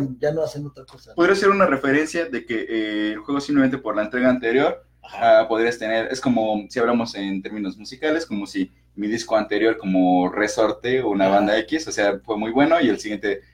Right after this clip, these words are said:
Speaker 2: en garantía
Speaker 1: Sí.
Speaker 2: sería algo que
Speaker 1: Exacto.
Speaker 2: podría vender, pero, pues, lamentablemente el producto es
Speaker 1: Lo que,
Speaker 2: malo,
Speaker 1: y,
Speaker 2: entonces,
Speaker 1: y eso no nada más pasa en los videojuegos, también lo hacen, por ejemplo, en muchas marcas, ya,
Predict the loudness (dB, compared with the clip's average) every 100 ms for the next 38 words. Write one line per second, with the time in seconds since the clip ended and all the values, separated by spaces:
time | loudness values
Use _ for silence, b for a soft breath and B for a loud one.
0 | b -10 -4 2 4 4 2 2 2 0
1 | -2 0 2 4 2 0 -2 -8 -6 -8
2 | -2 0 2 2 2 0 0 -4 -4 -6
3 | -4 -4 -6 -6 -6 -10 -16 -16 -14 -14
4 | 0 4 6 4 4 4 4 4 4 4
5 | 2 0 -2 -2 -2 -2 0 0 2 2
6 | 0 -2 0 -2 -2 -6 -8 -6 -6 -10
7 | -8 -6 -4 -2 -4 -6 -12 -8 -6 -4
8 | -8